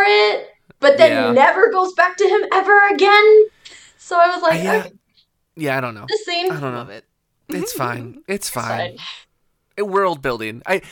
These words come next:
Speaker 2: I guess I, I don't always hate, like, world building in which it's not consequential to, like, the end of the story kinda thing, but it's like,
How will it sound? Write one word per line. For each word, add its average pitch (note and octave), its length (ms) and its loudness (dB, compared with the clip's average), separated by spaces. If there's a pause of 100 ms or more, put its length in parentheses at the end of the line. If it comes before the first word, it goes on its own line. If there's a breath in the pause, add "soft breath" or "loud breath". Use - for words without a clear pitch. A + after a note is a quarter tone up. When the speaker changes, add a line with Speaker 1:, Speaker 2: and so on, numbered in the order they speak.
(180 loud breath)
Speaker 2:
I A3+ 60 -2
guess D4 180 -2
I, G#3 220 -2
I E3+ 80 -6
don't F#3+ 260 -2
always D#3 340 -4
hate, B2+ 460 -8
like, C3 280 -2
world B2+ 400 -4
building C#3 360 -4
in C3 260 -10
which C3 180 -6
it's C3+ 160 -10
not B2 260 -8
consequential B2 760 -10
to, C3 140 -8
like, A#2+ 260 -6
the - 160 -6
end A#2+ 200 -8
of B2 140 -6
the B2+ 80 -4
story C3+ 380 -6
kinda F#3 260 -6
thing, G3+ 300 -6
but D3+ 180 -6
it's D3 100 -8
like, C#3 300 -4